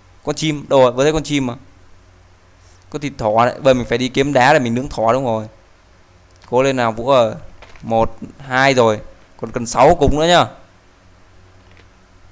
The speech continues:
Đây không phải đá à? Ba.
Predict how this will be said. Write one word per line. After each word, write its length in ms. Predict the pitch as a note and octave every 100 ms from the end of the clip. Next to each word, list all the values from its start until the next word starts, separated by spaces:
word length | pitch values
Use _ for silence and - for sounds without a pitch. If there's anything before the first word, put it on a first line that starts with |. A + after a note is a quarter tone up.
| -
Đây 80 | B2
không 60 | A#2
phải 100 | A2
đá 240 | A2+ C#3
à? 100 | A#2+ B2 - - _ - - - _ _ _ _ - _ _ _ - - _ _ - - -
Ba. 500 | - A#2 B2 B2 A#2